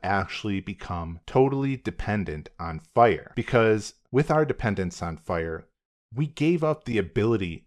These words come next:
to warm ourselves, and even to feed ourselves, and even to sleep without its protection. Fire has made us more docile and domesticated, but it gave us something back in return.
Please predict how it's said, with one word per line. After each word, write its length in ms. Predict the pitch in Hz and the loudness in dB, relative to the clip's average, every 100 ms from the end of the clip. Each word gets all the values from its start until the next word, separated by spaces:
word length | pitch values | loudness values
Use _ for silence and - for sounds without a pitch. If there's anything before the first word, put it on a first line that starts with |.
| - | -12
to 160 | - | -8
warm 500 | 87 87 104 131 101 | -8 -2 2 2 2
ourselves, 840 | 76 76 - 95 76 65 - - - | -4 -6 -4 -4 -4 -6 -12 -18 -6
and 120 | 120 | -6
even 280 | 120 160 208 | -2 -2 -2
to 120 | 180 - | -4 -10
feed 400 | - 127 180 120 | -8 -2 0 2
ourselves, 560 | 85 - 92 82 78 | 0 -2 -2 -2 -4
and 240 | 104 101 98 | -4 -2 -2
even 240 | 120 135 139 | -4 -4 -4
to 140 | - | -6
sleep 600 | - - - 113 92 - | -10 -10 -6 -6 -6 -10
without 380 | - 90 87 82 | -10 -4 -2 -4
its 140 | - - | -6 -10
protection. 720 | 92 - - - - 71 - _ _ _ _ _ _ _ _ _ | -12 -2 -2 -2 -10 -12 -16 _ _ _ _ _ _ _ _ _
Fire 420 | 139 165 98 87 - | 6 8 6 2 0
has 180 | 123 113 | 0 2
made 220 | 120 131 | 2 2
us 180 | 131 117 | 0 0
more 180 | 113 98 | 0 0
docile 840 | - 107 117 - 92 76 73 - | 0 0 0 -2 -4 -4 -6 -8
and 180 | 90 85 | -6 -2
domesticated, 1000 | 92 98 107 - 87 - 80 73 - - | -2 0 -2 -4 -10 -10 -10 -10 -14 -2
but 140 | 135 127 | 2 2
it 180 | - - | -2 -2
gave 260 | 131 156 | 0 2
us 120 | 135 | 0
something 500 | - - 113 - 110 | -2 -2 -2 0 -4
back 480 | 92 95 87 90 - - | -2 -2 -2 -4 -8 -10
in 180 | 90 85 | -8 -8
return. 640 | 80 - - 98 76 | -10 -8 -4 -2 -4